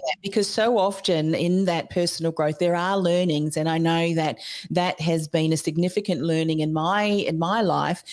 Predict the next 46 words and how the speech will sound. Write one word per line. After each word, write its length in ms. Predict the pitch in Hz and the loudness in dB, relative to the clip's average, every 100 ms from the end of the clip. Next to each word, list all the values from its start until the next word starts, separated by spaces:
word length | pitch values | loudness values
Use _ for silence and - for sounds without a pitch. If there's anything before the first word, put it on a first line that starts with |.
| - - | -12 -2
And 120 | 175 | 2
in 80 | 170 | 2
actual 280 | 170 - 175 | 2 0 -2
fact, 360 | - 151 - | 0 -2 -2
when 180 | 156 165 | 0 2
I, 480 | 160 156 156 156 156 | 2 2 2 2 0
uh, 160 | 151 151 123 | 0 -2 -4
was, 180 | 156 156 | -2 -2
a, 80 | 160 - | -2 -2
and 120 | 160 | -2
I've 120 | 160 | 0
shared 220 | - 214 | 0 0
this 120 | 180 156 | 0 -4
story 280 | - 156 | 0 0
before, 340 | 151 156 180 165 | 0 -2 0 0
when 100 | 156 | 2
I 60 | |
was 120 | 160 151 | 0 -2
a 60 | |
teenager, 560 | - 208 208 180 151 127 | -2 0 0 0 0 -2
I 80 | 147 | -2
fell 260 | - 165 | 0 0
off 160 | 160 - | -2 -4
my 140 | 139 147 | -6 0
horse. 360 | 214 180 - - - - - | 0 0 -2 -8 -14 -16 -6
Now, 380 | 180 160 160 156 | -2 0 0 0
I'm, 220 | - 170 170 | 0 0 0
I'm 200 | 190 233 | 2 2
adopted, 420 | 202 170 - 165 | 2 0 0 -2
and 80 | 160 | 0
I 80 | 160 | 0
know 220 | 160 165 | 2 2
that 180 | 165 156 | 0 0
my, 340 | 151 151 151 - | 0 0 -2 -2
my 200 | 156 151 | -4 -2
biological 640 | 151 151 151 160 175 165 | 0 0 0 0 -4 -4
parents 380 | 165 156 151 - | -2 0 -2 -6
were 80 | |
teachers. 580 | 151 156 151 - 233 226 - - - | -4 -4 -2 0 0 -2 -10 -14 -4
I 180 | 160 156 | 0 2
was 320 | 151 143 - | 2 0 -6
adopted 600 | 135 143 147 170 - 180 | -12 -10 -2 -2 0 0
into 300 | 165 165 170 | 2 2 0
a 40 | 151 | 0
family 500 | - 175 185 180 156 | 0 0 2 2 2
of 120 | 151 | 0